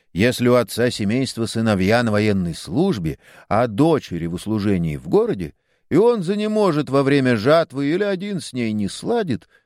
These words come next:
кюре упоминает о нем с кафедры. В воскресенье после обедни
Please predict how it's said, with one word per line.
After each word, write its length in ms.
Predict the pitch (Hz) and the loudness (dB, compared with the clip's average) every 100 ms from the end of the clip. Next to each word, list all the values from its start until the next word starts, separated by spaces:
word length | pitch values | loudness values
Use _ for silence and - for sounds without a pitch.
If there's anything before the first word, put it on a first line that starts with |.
| _ | _
кюре 520 | - 147 131 110 135 185 | 2 4 4 4 4 2
упоминает 800 | 185 165 156 120 101 110 143 156 | 2 0 0 0 0 0 0 0
о 80 | 131 | 0
нем 220 | 110 143 | -2 -4
с 100 | - | -4
кафедры. 600 | 107 95 - 139 123 76 _ _ _ _ _ - | 0 0 -2 -6 -6 -8 _ _ _ _ _ -6
В 160 | 95 | -2
воскресенье 1000 | 127 143 - 98 - 82 120 151 156 147 | 0 -2 -2 -4 -4 0 2 2 2 0
после 380 | - 208 - 107 | 0 -2 0 0
обедни 640 | 87 67 110 175 185 139 | 0 0 0 0 0 -2